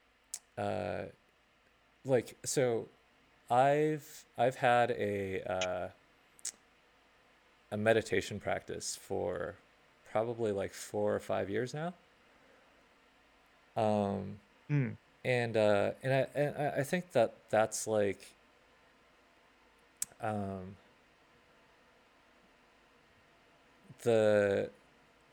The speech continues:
Speaker 1: that, that's really informed the way that I think about, um,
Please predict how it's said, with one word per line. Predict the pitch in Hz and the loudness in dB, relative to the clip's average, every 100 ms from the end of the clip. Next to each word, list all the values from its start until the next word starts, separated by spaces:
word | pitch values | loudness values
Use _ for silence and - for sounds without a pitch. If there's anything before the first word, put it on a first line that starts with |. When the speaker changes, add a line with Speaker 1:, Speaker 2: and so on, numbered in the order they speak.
| _ _ _ - | _ _ _ -10
Speaker 1:
that, | 123 139 160 - | 0 0 0 -6
that's | - 160 - - - - - - 135 | 0 2 0 -8 -18 -20 -20 -12 -4
really | 131 160 175 180 165 | 0 2 4 4 2
informed | 117 110 - 113 113 117 117 107 107 | -2 -8 -6 -2 -2 -2 -6 -10 -10
the | 107 | -4
way | 98 101 104 110 | 0 2 2 2
that | 107 98 | 0 0
I | 98 | 0
think | 92 - - 104 104 - - - | -4 -16 -10 -8 -6 -10 -14 -10
about, | 90 85 92 92 95 92 92 - _ _ _ _ _ _ _ _ _ _ | -10 -4 -4 -2 -4 -6 -8 -12 _ _ _ _ _ _ _ _ _ _
um, | 101 95 92 95 92 98 | -4 -2 -4 -8 -10 -16